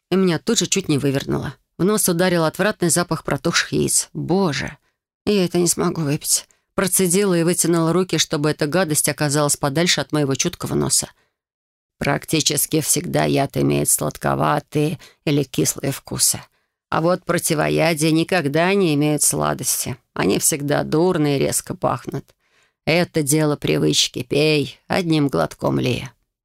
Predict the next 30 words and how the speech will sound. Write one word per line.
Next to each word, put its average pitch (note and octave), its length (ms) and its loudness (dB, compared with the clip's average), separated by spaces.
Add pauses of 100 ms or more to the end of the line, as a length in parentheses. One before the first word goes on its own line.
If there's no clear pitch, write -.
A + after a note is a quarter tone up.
(440)
Кому F3 400 2
я A#3+ 140 2
попала? F#3 640 -2 (500)
Ещё F#3+ 220 2
один G#3 260 0
псих - 280 -2
на F#3+ 60 0
мою F#3+ 220 2
голову. F3+ 400 0 (340)
Похоже, G#3 400 0
отсюда F#3 340 0
тоже G3+ 280 0
нужно F3+ 260 0
драпать. D#3+ 400 -4 (240)
Да F3 80 0
поскорее. D#3+ 580 -2 (800)
Живот G3 320 0
заболел F#3 380 2
сильнее, F#3+ 400 2
будто D#3+ 320 -2
у - 20 2
меня E3+ 180 2
в - 60 -8
кишках - 420 -2
острые D#3 360 0
лезвия. C#3+ 420 -2 (460)
Выбора E3 280 0
нет, F3+ 280 0
надо D3 200 -2
пить. - 360 -4